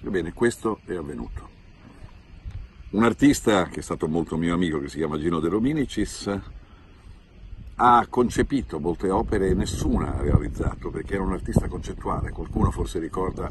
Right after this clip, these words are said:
un orinatoio del millenovecentodiciassette, portato da un cesso al museo. Quella è un'opera concettuale.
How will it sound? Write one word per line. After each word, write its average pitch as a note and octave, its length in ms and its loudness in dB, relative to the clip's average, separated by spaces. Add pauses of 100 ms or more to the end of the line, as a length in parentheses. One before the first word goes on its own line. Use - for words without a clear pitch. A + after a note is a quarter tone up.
un F#2+ 140 -2
orinatoio F2 760 -2 (540)
del E2+ 100 -8
millenovecentodiciassette, E2+ 1500 2
portato E2 520 -2
da D2+ 320 -4 (540)
un D2 280 -8
cesso B2 600 0 (260)
al E2 160 -2
museo. C#2 480 -4 (640)
Quella C3 180 6
è B2 40 8
un'opera F2+ 340 4
concettuale. - 640 -6